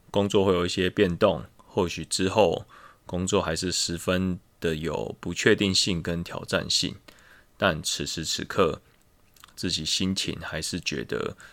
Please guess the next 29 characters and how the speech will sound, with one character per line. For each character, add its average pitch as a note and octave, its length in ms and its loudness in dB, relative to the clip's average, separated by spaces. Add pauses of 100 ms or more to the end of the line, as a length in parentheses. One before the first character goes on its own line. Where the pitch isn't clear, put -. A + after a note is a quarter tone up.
(260)
自 G#2+ 160 -2
己 D2+ 180 -2
的 C#2 120 -2
选 - 300 -2
择 - 400 -4 (480)
要 D#2+ 240 -4
自 - 180 -4
己 A1+ 60 -4
去 - 180 -4
承 - 180 -4 (120)
担。 - 240 -4 (1300)
我 F2 260 -2
要 F#2 160 4
能 E2 100 -2
够 E2+ 140 -2
相 F#2 200 0
信 F#2+ 160 0
自 E2+ 160 -6
己 - 240 -6
能 E2 140 -8
够 E2+ 200 -4
冲 - 240 -4
破 E2+ 200 -2
这 E2 100 -4
些 E2 220 -4
困 - 260 -4
境， - 200 -4 (300)
不 - 120 -4
管 - 340 -6